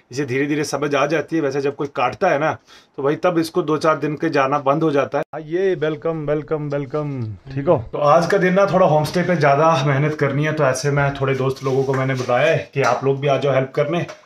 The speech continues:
तो सारे लोग धीरे धीरे आ रहे हैं। फिलहाल अज्जू भाई और मनीष भाई वहाँ पे बैठ के खाना खा रहे हैं, तो मैं भी खाना खा लेता हूँ फटाफट। गिलास के अंदर ना तेल और हल्दी मिक्स कर देते हैं, लेकिन आप देख सकते हैं जनाब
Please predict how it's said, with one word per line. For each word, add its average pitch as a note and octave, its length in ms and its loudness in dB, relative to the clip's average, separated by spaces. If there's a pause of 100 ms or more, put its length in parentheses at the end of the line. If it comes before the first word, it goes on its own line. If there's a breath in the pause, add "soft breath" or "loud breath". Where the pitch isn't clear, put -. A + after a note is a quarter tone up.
(140 loud breath)
तो C3+ 60 -12
सारे D3 240 0
लोग D#3+ 180 0
धीरे C#3 180 -2
धीरे D3+ 160 2
आ C#3+ 80 2
रहे D3 140 0
हैं। D#3+ 60 -4
फिलहाल C#3 340 4
अज्जू C#3+ 180 -2
भाई C#3 160 4
और C#3 100 2
मनीष C3 360 -2
भाई C#3 200 2
वहाँ C3 220 -2
पे C3 100 -2
बैठ C3+ 240 2
के D3 60 -2
खाना C3 320 0
खा C#3+ 140 2
रहे D3+ 120 2
हैं, - 220 -4
तो C3+ 100 -4
मैं C3 160 0
भी D3+ 80 -2
खाना C#3+ 280 0
खा C#3 180 0
लेता D3 240 0
हूँ C#3+ 80 0
फटाफट। C#3+ 540 -2
गिलास C3 340 -4
के D#3+ 100 -6
अंदर B2+ 260 -4
ना C3+ 140 -2
तेल B2+ 340 0
और C3 100 2
हल्दी A#2 300 -4
मिक्स B2 220 -4
कर A2+ 180 -6
देते A2 280 -6
हैं, C3 160 -4
लेकिन A#2+ 240 -6
आप A#2 120 0
देख A2 180 -10
सकते - 300 -10
हैं B2 80 -2
जनाब A2+ 500 -4